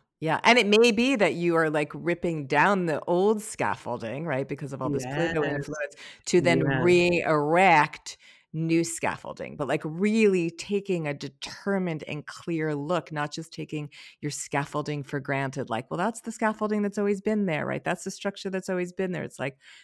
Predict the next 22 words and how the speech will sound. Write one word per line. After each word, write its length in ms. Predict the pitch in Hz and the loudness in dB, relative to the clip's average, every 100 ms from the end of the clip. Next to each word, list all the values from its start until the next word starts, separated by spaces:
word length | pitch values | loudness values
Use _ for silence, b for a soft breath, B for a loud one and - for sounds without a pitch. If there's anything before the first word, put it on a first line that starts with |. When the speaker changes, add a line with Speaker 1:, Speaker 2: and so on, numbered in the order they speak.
| B - | B -6
Speaker 1:
"No, 500 | 151 165 226 180 - - | 0 4 6 4 2 -2
does 240 | 165 165 | 0 0
this 280 | 185 202 - | 0 -2 -6
really 460 | 135 139 147 151 160 | -8 -4 -2 -2 -4
serve 440 | - 156 147 143 | -6 -4 -4 -4
you? 360 | 143 120 76 - - B B | -4 -4 -4 -8 -18 B B
Does 140 | 151 | -4
this 220 | 151 - | -4 -6
really 460 | 143 143 147 156 160 | -4 -2 0 0 -2
have 300 | 156 147 139 | -4 -4 -4
integrity? 840 | - 143 - 151 170 139 123 101 | -6 -8 -8 -8 -6 -4 -4 -4
Is 160 | - 139 | -8 -6
this 240 | 147 - | -8 -8
really 640 | 143 143 147 151 156 143 - B B | -10 -8 -6 -2 -2 -4 -8 B B
helping 480 | - 156 147 165 156 | -6 -4 -4 -4 -4
you 220 | 143 151 | -4 -6
to 180 | 143 147 | -4 -6
build 400 | 135 147 143 139 | -4 -4 -4 -6
something 400 | - 135 143 143 | -8 -8 -8 -6
that 200 | 131 123 | -6 -6
is 140 | 143 143 | -8 -10
solid 680 | - - 123 123 143 139 | -12 -10 -6 -4 -4 -4